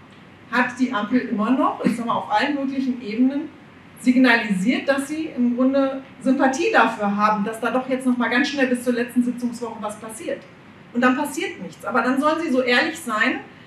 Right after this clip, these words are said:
dass das im Grunde auch unwahrscheinlich ist. Aber das tun sie dann auch nicht. Und dann wecken sie eine Erwartungshaltung und dann ist die Enttäuschung doppelt so groß.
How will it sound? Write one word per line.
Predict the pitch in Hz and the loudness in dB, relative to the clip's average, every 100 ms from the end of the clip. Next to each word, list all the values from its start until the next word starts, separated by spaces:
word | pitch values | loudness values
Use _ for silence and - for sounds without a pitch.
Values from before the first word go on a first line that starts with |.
| - - | -12 -2
dass | 254 | 2
das | 269 277 | 4 4
im | 302 269 | 2 -2
Grunde | 311 311 | 0 2
auch | 302 381 | 2 0
unwahrscheinlich | 381 370 285 - 202 190 185 - | 0 2 2 2 0 -2 -4 -10
ist. | - | -10
Aber | 208 233 | -2 0
das | 269 - | 0 -2
tun | 320 339 | -6 -6
sie | 330 294 | -4 0
dann | 302 320 | 2 2
auch | - 349 - | 2 -2 -2
nicht. | 233 - - 208 | -6 -6 -8 -4
Und | |
dann | 220 262 277 - | 0 2 0 0
wecken | 269 277 269 | 0 2 4
sie | 254 | 4
eine | 233 | 4
Erwartungshaltung | 202 214 320 403 - 320 330 359 | 2 2 0 -2 -6 -6 -6 -2
und | 262 240 | -2 0
dann | 233 | -2
ist | 240 | -2
die | 247 | -4
Enttäuschung | 226 220 214 226 202 | -4 -4 -4 -4 -4
doppelt | 196 196 196 | -4 -4 -6
so | 208 | -6
groß. | - - - | -8 -10 -16